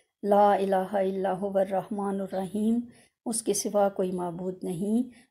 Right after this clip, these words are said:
वो बहुत रहम फरमाने वाला, बेइंतहा रहीम है। अर्रहमानुर रहीम <clears throat> एक सिफत मुशब्बह है और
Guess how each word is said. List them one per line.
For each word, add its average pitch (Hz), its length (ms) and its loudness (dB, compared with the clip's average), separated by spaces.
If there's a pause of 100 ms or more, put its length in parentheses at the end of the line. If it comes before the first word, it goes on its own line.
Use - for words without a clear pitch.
(120)
वो 208 120 -2
बहुत 196 540 0
रहम 202 320 -2
फरमाने 202 540 -4
वाला, 208 300 -6
बेइंतहा 214 960 -4 (380)
रहीम 214 480 0
है। 196 240 -8 (720)
अर्रहमानुर 214 680 4
रहीम 240 440 4 (1200)
<clears throat> 381 640 10
एक 214 460 8 (400)
सिफत 208 340 0
मुशब्बह 202 400 0
है 220 220 2
और 196 540 0